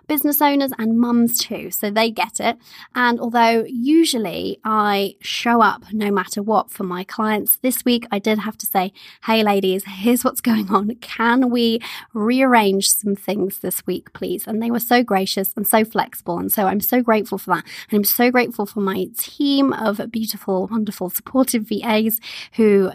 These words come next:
picked up some slack this week too. And, you know, it is what it is. Sometimes we have to roll with these things. So that's what's been going on over here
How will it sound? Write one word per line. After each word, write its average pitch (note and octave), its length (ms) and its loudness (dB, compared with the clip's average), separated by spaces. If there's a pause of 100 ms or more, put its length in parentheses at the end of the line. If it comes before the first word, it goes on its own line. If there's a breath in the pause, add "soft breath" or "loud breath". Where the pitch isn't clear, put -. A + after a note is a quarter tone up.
(120)
picked - 240 -4
up - 120 0
some G3+ 180 -2
slack - 360 -2
this - 220 -8
week F#3+ 220 -6 (120)
too. A#3 380 2 (440 loud breath)
And, A#3+ 360 4 (540 loud breath)
you D4 100 -2
know, G#3+ 300 0 (280)
it D4 120 -6
is D#4+ 160 -2
what D#4 100 -2
it D4+ 80 -2
is. D#4+ 240 2
Sometimes D4 380 -4
we D4 80 2
have C4 140 -4
to C4 100 -6
roll B3 200 2
with A3 160 -6
these - 220 -6
things. - 400 -8
So G#3 380 2 (180)
that's E4+ 240 -4
what's G#4 140 -4
been D4 160 0
going D4 320 4
on C#4 240 4 (120)
over B3 280 2
here A3+ 420 0